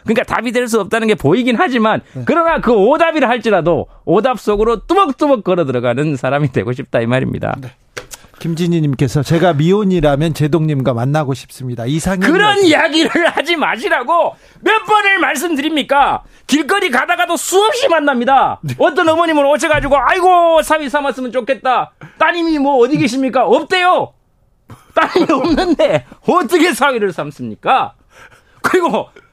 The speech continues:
Speaker 1: 미혼이었으면 결혼을 하겠다. 지금 기혼이시란 얘기 아닙니까? 공영방송에서 저런 위험한 사연을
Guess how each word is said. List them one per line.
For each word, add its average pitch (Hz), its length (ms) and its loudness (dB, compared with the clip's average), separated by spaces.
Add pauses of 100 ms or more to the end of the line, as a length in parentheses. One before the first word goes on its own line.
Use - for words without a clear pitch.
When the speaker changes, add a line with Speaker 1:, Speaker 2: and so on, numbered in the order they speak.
(280)
Speaker 1:
미혼이었으면 311 1040 2
결혼을 311 340 0
하겠다. 254 260 0
지금 226 160 -2
기혼이시란 262 680 0
얘기 196 160 0
아닙니까? 143 640 0 (1160)
공영방송에서 240 1200 0 (280)
저런 302 380 2
위험한 240 600 0 (160)
사연을 285 640 0